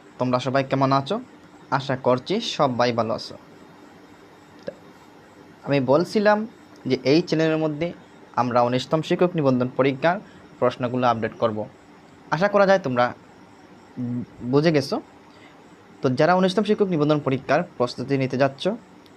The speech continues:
ইনশাআল্লাহ আমরা এই চ্যানেলের মধ্যে টপিক ভিত্তিক আমরা আলোচনা করব, টপিক ভিত্তিক আলোচনা করব। ওকে,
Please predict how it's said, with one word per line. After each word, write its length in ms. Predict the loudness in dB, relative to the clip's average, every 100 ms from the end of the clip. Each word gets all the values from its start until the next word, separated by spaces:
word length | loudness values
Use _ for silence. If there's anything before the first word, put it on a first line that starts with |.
| -20 -20 -20 -20 -4
ইনশাআল্লাহ 460 | -2 2 2 4 2
আমরা 120 | 2 4
এই 200 | 4 4
চ্যানেলের 400 | 0 0 2 2
মধ্যে 340 | 0 0 -4 -6 -18 -20 -20 -20 -20 -4
টপিক 280 | -2 0 2
ভিত্তিক 320 | 0 2 0
আমরা 140 | 0 0
আলোচনা 300 | -2 -4 -6
করব, 260 | -6 -8 -16 -20 -20 -20 -20 -20 -20 -20 -20 -20 -20 -20 -20 -20 -8
টপিক 260 | -2 0 2
ভিত্তিক 360 | 0 0 0 2
আলোচনা 420 | 2 2 0 -2
করব। 340 | -2 -2 -4 -10 -18 -8 -4
ওকে, 280 | 2 2